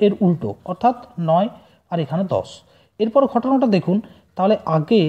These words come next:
আগে যেটার কোয়ান্টিটি আমি ন কেজি ইউজ করছিলাম, এখন সেটা দশ কেজি ইউজ করতে পারছি। তাহলে কত বেশি ইউজ করতে পারছি? এক কেজি। তাহলে এক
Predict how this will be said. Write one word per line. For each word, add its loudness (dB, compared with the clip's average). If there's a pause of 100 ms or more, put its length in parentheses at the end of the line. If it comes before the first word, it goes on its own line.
(480)
আগে 0 (280)
যেটার 0
কোয়ান্টিটি 0 (100)
আমি 2 (100)
ন 2
কেজি 0
ইউজ 2
করছিলাম, -2
এখন -2
সেটা 0
দশ 2
কেজি 0
ইউজ 0
করতে -6
পারছি। -10
তাহলে -4
কত 2
বেশি 2
ইউজ 4
করতে -2
পারছি? -2
এক -2
কেজি। -4 (560)
তাহলে -4
এক -2